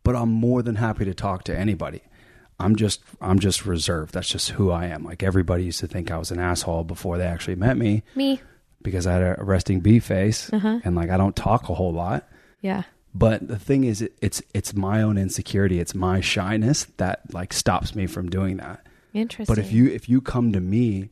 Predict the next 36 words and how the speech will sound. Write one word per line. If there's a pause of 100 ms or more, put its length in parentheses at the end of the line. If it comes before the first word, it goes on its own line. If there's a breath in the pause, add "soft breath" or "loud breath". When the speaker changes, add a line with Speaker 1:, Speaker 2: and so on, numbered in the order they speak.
(120)
Speaker 1:
I'll
open
up
for
you
in
two
seconds.
Speaker 2:
Sure,
Speaker 1:
You
know?
Speaker 2:
sure. (640)
Interesting. (280)
Yeah. (760 loud breath)
How
did
we
even
get
here? (180)
Speaker 1:
I
don't
know. (220)
Speaker 2:
Okay. (260 loud breath)
Should
we
s-,
start
the
show? (540)
Speaker 1:
Just,
we're,
we've
already
started.
Speaker 2:
Oh,